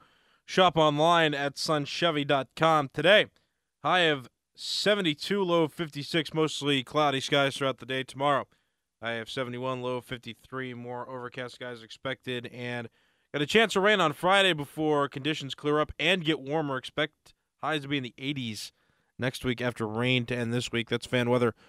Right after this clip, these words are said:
It's brought to you by Sun Chevrolet. My name is Nicholas Harry Callas. You're listening to the Fan Early Morning Show on Sports Radio ninety-three seven The Fan. Talking about Mike Tomlin and Mojo a little bit, uh, how he doesn't really believe it anymore,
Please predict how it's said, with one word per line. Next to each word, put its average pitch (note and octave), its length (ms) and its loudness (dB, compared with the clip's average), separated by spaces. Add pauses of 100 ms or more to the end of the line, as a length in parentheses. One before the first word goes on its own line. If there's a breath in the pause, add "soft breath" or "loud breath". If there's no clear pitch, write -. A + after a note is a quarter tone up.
(300 soft breath)
It's - 100 -20
brought F3 160 8
to D#3+ 60 4
you E3 40 8
by D#3 120 8
Sun E3 220 6
Chevrolet. E3 460 8
My E3 100 10
name D#3+ 100 8
is C3 60 2
Nicholas D3 280 4
Harry D3+ 220 6
Callas. D#3+ 500 6
You're D#3 100 6
listening D#3 440 4
to D3+ 260 6 (320 loud breath)
the - 60 -2
Fan G#3+ 340 8
Early G3 240 8
Morning G3 260 6
Show G3 200 6
on F3 80 2
Sports F3+ 280 2
Radio D#3+ 240 6
ninety-three D3+ 380 4
seven C#3 240 2
The B2 60 -4
Fan. D#3+ 340 4 (1600)
Talking B3+ 180 8
about A#3+ 180 8
Mike G3+ 220 6
Tomlin G#3 460 8
and C#3+ 140 2
Mojo E3 480 6
a D#3+ 40 6
little D#3 220 4
bit, D#3 300 4 (140)
uh, C3 200 0
how C3 100 -2
he C3+ 60 -2
doesn't C#3 260 0
really C3+ 180 -2
believe C3 300 2
it C#3 120 -2
anymore, C3+ 640 2